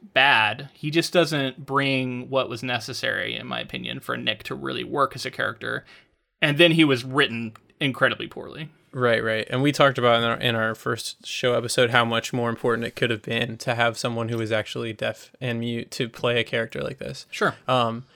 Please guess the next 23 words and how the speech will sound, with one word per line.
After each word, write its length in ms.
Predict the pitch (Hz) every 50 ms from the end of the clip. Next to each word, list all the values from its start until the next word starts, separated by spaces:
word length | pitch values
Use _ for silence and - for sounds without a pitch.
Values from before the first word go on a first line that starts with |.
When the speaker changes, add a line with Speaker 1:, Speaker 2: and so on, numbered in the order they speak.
| _ - _ _ _
Speaker 2:
but 260 | - 151 139 147 131 -
for 120 | - 147
me, 200 | 143 170 202 202
uh, 120 | 165 143 -
uh, 380 | - - 123 - - - 131 -
Nick, 440 | 135 131 123 123 131 151 165 - -
in 200 | - - 131 123
terms 260 | - 147 139 131 120
of 100 | 131 113
the 120 | 117 110 107
writing 340 | 110 107 113 120 131 135
of 80 | 139 123
the 60 | 113 107
show, 400 | - - - 110 117 123 151 165
is 200 | - 135 123 113
one 180 | 117 120 120 123
of 100 | 123 110
the 120 | 113 113
biggest 520 | 107 110 - - - - 127 123 120 - -
slaps 260 | - 123 120 - -
in 60 | 123 117
the 80 | 107
face 440 | - - - 117 110 - - -